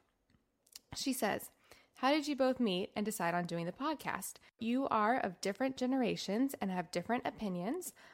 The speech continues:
on some of the I F details, so I find your interaction to be interesting." Oh, and then she gives us a little feedback as well. She says, "This isn't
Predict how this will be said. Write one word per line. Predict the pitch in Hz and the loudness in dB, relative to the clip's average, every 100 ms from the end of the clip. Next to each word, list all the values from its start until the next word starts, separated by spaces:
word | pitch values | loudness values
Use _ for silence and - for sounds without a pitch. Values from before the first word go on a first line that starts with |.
| - - | -6 -2
on | 190 | -2
some | - 208 | 0 2
of | 202 | 2
the | 190 - | 2 2
I | 180 | 2
F | 220 - | 2 -2
details, | 175 165 170 170 294 - _ _ | -6 -6 -4 -4 -4 -8 _ _
so | - 208 | -2 -2
I | |
find | 208 220 254 | 0 2 2
your | 254 | 4
interaction | 240 233 185 - - 233 | 4 4 4 2 -2 -2
to | 220 | 0
be | 240 | -2
interesting." | 285 - 254 - 165 156 - | -2 -2 -2 -2 -4 -4 2
Oh, | 196 | 6
and | 185 208 | 8 8
then | 214 | 8
she | 220 208 | 6 6
gives | 190 | 6
us | 185 190 | 4 4
a | |
little | 185 175 | 4 6
feedback | 185 170 165 | 4 6 4
as | 165 175 | 2 6
well. | 165 165 | 6 6
She | 196 | 4
says, | 190 196 190 | 4 6 6
"This | 214 214 | 6 6
isn't | 254 285 | 6 6